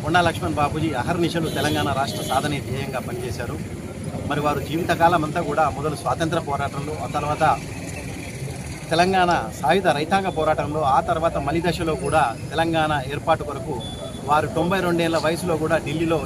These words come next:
ఎముకలు కొరికే చలిలో కూడా తెలంగాణ కొరకు నిరాహార దీక్ష చేయడం యువతకు స్ఫూర్తిదాయకం.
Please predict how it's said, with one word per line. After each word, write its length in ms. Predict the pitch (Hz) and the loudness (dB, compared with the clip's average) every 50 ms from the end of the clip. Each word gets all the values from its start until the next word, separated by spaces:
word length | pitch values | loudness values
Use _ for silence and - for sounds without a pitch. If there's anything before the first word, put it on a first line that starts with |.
| 131 139 | -2 -2
ఎముకలు 320 | 160 160 - 170 160 156 - - - - - - - - - - | -2 -2 0 0 0 0 -2 -4 -6 -8 -6 -6 -6 -6 -2 0
కొరికే 260 | - 190 185 202 190 156 - | 0 0 2 0 0 -2 0
చలిలో 280 | 156 165 185 190 190 170 - | 0 2 2 2 0 0 0
కూడా 180 | 151 156 175 185 156 123 113 - - 139 | 2 4 6 6 6 6 2 -2 -4 -2
తెలంగాణ 320 | 151 165 170 170 156 156 156 - | 0 2 2 2 2 2 0 -2
కొరకు 220 | 151 151 - 165 143 139 | -2 -4 -4 -6 -4 0
నిరాహార 280 | 143 156 165 175 175 160 143 | 4 4 4 4 4 2 -4
దీక్ష 260 | 147 151 151 - - 160 - | -4 -6 -6 -6 -6 -6 -6
చేయడం 260 | - 131 131 147 151 - - - - - - - - - - 135 | -4 -4 -4 -4 -4 -6 -8 -12 -12 -12 -12 -12 -10 -10 -6 0
యువతకు 360 | 151 170 170 190 175 - 185 170 139 131 - - | 2 2 4 2 2 2 2 0 0 -2 -6 -8
స్ఫూర్తిదాయకం. 720 | - - 170 185 180 196 175 165 151 151 147 151 170 | -4 0 2 2 4 4 6 6 6 6 4 2 -2